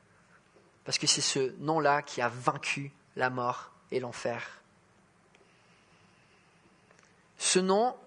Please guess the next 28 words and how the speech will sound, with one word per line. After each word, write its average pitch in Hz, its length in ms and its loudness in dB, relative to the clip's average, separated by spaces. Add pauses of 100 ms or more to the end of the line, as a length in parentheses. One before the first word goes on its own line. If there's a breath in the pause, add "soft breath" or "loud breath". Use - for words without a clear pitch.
(100)
est 151 80 -2
celui 185 520 0
de 160 100 -2
notre 151 160 -2
salut 180 460 4
qui - 160 -2
a - 20 4
été 147 220 -2
gagné 151 260 0
au 143 60 -2
ciel 165 400 0 (200)
à 139 120 2
jamais, 143 400 0 (880 loud breath)
le 156 100 2
nom 190 180 4
du 170 140 0
plus 220 280 0
grand 214 200 2
guerrier 202 380 4
de 185 80 -2
tous 180 160 -4
les 180 140 4
temps, 185 300 4 (440 loud breath)
du 160 180 0
plus 247 260 2
grand 214 220 4
vainc-, 190 300 2
vainqueur, 190 640 6